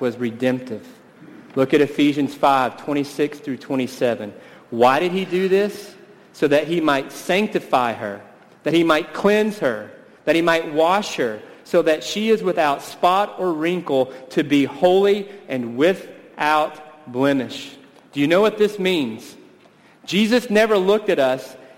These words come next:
and married us because of what we have. Jesus married us because of what he could give to us.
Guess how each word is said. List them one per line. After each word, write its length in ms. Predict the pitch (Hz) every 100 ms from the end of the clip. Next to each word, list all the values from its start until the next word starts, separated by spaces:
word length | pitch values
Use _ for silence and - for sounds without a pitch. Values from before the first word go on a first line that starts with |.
| -
and 260 | 139 139 151
married 380 | 170 214 214 147
us 180 | 139
because 420 | - 151 165 156 156
of 80 |
what 280 | 139 160 165
we 180 | 151 143
have. 500 | 127 151 127 104 117 - - _ _ _ -
Jesus 440 | 165 190 175 160
married 540 | 139 151 185 240 220 143
us 220 | 117 117
because 360 | - 143 151
of 100 | 147
what 200 | 143 147
he 160 | 147 147
could 680 | - 170 151 135 - - 123
give 460 | 170 190 196 147 - - -
to 160 | - 139
us. 460 | 127 113 - -